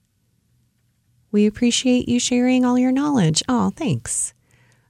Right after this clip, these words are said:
And they go on to say, "I purchased a bunch of fruit trees yesterday." Ooh.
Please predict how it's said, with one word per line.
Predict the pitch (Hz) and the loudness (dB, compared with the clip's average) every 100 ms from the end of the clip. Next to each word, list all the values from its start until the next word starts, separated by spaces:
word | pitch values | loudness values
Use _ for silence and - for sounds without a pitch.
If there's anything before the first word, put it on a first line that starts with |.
| - | -4
And | 254 | 0
they | 240 | 2
go | 233 226 | 2 2
on | 226 240 | 2 2
to | 233 | 0
say, | - 196 180 - | 0 2 0 0
"I | 202 | -4
purchased | 214 294 302 370 - | -4 -4 -2 -2 -2
a | 359 | -2
bunch | 277 233 - | 0 0 0
of | 208 | -2
fruit | - 320 | -2 -4
trees | - 247 196 | 0 0 2
yesterday." | 170 135 - - 62 - - - | 2 0 0 -2 -2 -6 -12 -6
Ooh. | 175 190 220 240 226 175 127 113 | -2 0 0 0 0 0 0 -4